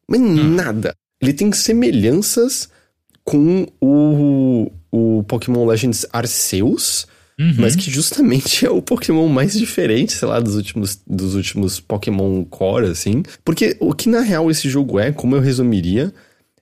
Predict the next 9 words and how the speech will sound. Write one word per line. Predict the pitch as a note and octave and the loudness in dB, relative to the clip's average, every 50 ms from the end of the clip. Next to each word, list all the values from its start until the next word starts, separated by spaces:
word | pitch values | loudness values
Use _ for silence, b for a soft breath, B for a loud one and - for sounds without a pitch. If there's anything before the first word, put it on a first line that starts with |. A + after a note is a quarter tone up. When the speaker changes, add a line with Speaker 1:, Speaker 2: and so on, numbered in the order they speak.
| _ - | _ -4
Speaker 1:
é | - A#2 A#2+ | -2 0 2
um | B2+ C3+ C#3 C#3+ C#3+ C3+ | 2 2 2 2 0 0
survival | - - - - - C#3+ C3+ B2 A2+ G#2+ G#2 A2 B2 C#3 D#3+ D3+ E3+ E3 E3 | -2 -2 -2 0 0 0 0 0 -2 -2 -2 -2 0 0 0 0 0 0 0
casual | D#3 - - D3+ C#3 C3+ C#3+ C#3 A2 F#2 F#2+ G#2+ B2+ D#3 F#3+ G3 - - - | -2 -4 -4 -4 -2 -2 0 0 0 2 2 2 2 2 0 -2 -6 -10 -10
que | - - C#3+ | -4 -4 -2
te | - - | 0 0
Speaker 2:
Ah. | C#3+ | -2
Speaker 1:
permite | - D3+ C#3 B2+ B2+ B2 C3 C3 - - | 0 0 0 2 2 2 2 0 0 -2
automatizar | C#3 C3 - C#3 B2+ C3 B2 - - B2 G#2+ A#2 B2 B2 B2 | -4 -2 -2 -2 -2 -2 -2 0 -2 -2 0 0 -2 -2 -4